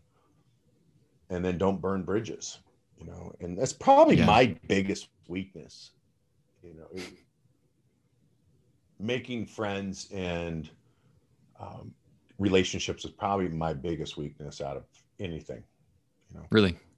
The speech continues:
Speaker 1: Um, just the way I'm, I'm wired. And so that's something I work on and something I, I struggle with and something I'm very aware of.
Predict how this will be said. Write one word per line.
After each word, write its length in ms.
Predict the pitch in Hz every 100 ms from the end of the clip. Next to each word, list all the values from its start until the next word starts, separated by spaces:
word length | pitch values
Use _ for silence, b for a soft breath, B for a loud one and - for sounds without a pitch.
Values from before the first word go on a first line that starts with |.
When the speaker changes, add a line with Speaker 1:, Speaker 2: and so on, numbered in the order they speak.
| _
Speaker 1:
Um, 440 | - - 107 - _ _ _ _ _ _ _ _ _ _ _ -
just 360 | 139 - - _ _ _ _ 95 95 95
the 100 | 95
way 200 | 95 92
I'm, 260 | 87 85 -
I'm 100 | 87
wired. 360 | 78 76 60 57
And 120 | 80
so 120 | - 107
that's 220 | 117 117
something 380 | 135 113 101 90
I 120 | 90
work 280 | 76 90 -
on 180 | 92 85
and 100 | 73
something 300 | 82 80 78
I, 80 | 73 -
I 80 |
struggle 360 | 80 - 82 80
with 180 | 85 -
and 140 | 73
something 320 | - 76 -
I'm 100 | 76
very 180 | 71 76
aware 200 | 67 71
of. 180 | 104 117